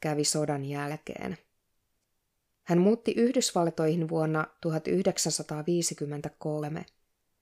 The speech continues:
Hän työskenteli noin seitsemän vuoden ajan useissa matalapalkkaisissa töissä, muun muassa hotellin apumiehenä,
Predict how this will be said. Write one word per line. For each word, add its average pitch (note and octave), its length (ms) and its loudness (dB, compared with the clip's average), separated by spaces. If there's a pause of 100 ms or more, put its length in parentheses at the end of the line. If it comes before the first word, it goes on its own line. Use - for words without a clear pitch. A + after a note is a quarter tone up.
(120)
Hän E3 180 0
työskenteli F#3+ 580 6
noin E3 220 2
seitsemän F#3 580 2
vuoden D#3 380 -2
ajan G3 460 -2 (180)
useissa F3 440 4
matalapalkkaisissa E3 1120 -2
töissä, F#3 600 0 (340)
muun D3+ 220 2
muassa G#3 460 4
hotellin E3+ 600 2
apumiehenä, E3 800 0